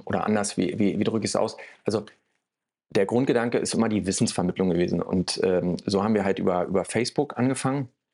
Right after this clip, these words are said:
Und da haben wir aber gemerkt, dass wir mit der Zeit, äh, die Leute gar nicht mehr so erreicht haben und sind dann irgendwann auch auf Instagram geswitcht, weil die Leute mobil gesehen, äh, eher sich da, äh,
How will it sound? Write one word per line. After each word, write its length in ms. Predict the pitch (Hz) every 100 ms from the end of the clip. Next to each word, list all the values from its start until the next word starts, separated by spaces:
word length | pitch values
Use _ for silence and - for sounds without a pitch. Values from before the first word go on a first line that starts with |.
| _ _ _ _ -
Und 240 | - 95 104
da 80 |
haben 120 | 104 123
wir 60 |
aber 120 | 104
gemerkt, 360 | 104 95 98 -
dass 140 | 101
wir 80 | 110
mit 160 | 101 104
der 120 | 92
Zeit, 500 | - 92 107 - -
äh, 140 | 95 101
die 100 | 95
Leute 240 | 101 110
gar 140 | 87
nicht 140 | 92 -
mehr 140 | 90
so 260 | 90 90 - -
erreicht 460 | 90 82 - -
haben 220 | 117 123 - - -
und 160 | - 95
sind 180 | 107 107
dann 120 | 104
irgendwann 440 | 104 123 113 107
auch 360 | 76 95 - -
auf 180 | - -
Instagram 460 | 120 110 95 90
geswitcht, 500 | 85 - 113 - -
weil 100 | 85
die 80 | 90
Leute 480 | 92 95 110 104 101 - - - - - - _ _
mobil 500 | 101 101 92 113 143
gesehen, 580 | 135 104 117 123 120 113 - -
äh, 300 | 101 101 - - -
eher 180 | 95 101
sich 240 | 98 -
da, 480 | - 92 104 98 -
äh, 360 | 92 92 80